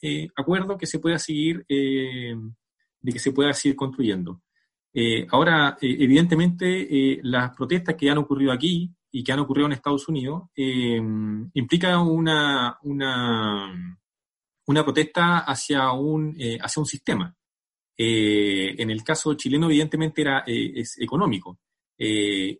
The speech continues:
y, por cierto, político, que son los que administran este sistema, eh, este sistema económico.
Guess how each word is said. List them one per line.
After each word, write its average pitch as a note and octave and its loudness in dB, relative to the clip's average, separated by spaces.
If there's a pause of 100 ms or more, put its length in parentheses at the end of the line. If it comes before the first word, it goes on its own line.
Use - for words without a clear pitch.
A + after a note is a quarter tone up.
(100)
y, B2+ 2
por - -6
cierto, A#2+ -2
político, A#2+ 4
que - -8
son A#2+ -6
los A#2 -4
que - -8
administran B2 -2
este - -20
sistema, B2 -6
eh, G#2+ -8 (800)
este A#2 -4
sistema A#2 -2
económico. G#2 -2